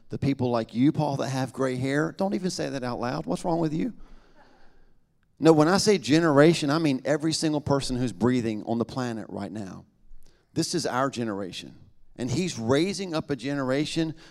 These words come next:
that will be marked and that will be launched.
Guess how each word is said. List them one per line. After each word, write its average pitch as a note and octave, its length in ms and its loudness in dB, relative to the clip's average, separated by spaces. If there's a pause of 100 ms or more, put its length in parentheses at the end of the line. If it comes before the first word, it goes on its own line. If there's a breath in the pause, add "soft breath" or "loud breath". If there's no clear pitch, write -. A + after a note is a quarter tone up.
that C3 180 2
will B2+ 140 4
be A#2+ 160 0
marked D3+ 580 0 (240 soft breath)
and C#3 160 -2
that C#3 140 -4
will C3+ 100 0
be C3 280 0 (220 loud breath)
launched. A2+ 720 -4